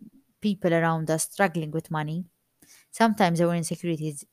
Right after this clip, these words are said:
our insecurities are that of having a time in our life where we're going to struggle with money. If we had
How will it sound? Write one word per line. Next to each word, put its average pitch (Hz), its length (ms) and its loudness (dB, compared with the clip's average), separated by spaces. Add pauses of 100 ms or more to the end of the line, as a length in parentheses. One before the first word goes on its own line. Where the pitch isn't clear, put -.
(300)
our 175 220 2
insecurities 170 1120 -2
are 208 160 2
that 156 340 0
of 160 320 0 (680)
having 214 440 4
a 208 60 6
time 170 280 2
in 175 60 0
our 170 220 2
life 160 300 0
where 170 100 0
we're 170 100 -2
going 160 220 -4
to - 80 -10
struggle 156 360 -4
with 180 200 -4
money. 151 320 -2 (1000)
If 180 440 0
we 196 120 6
had 165 420 2